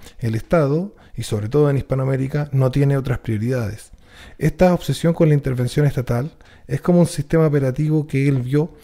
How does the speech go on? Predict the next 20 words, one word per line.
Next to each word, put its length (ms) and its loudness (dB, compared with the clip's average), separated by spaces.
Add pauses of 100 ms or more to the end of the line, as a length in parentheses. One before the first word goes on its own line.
(180)
que 160 2
en 100 4
algunas 320 4
oportunidades 720 0
ha 100 0
tenido 260 -2
buenos 240 0
resultados 760 -6 (260)
y 120 0
lo 80 4
quiere 180 4
instalar 380 2
en 120 0
el 120 -2
server 400 0
de 100 0
los 140 -2
hispanos 420 -2
porque 240 -2
sí. 260 -6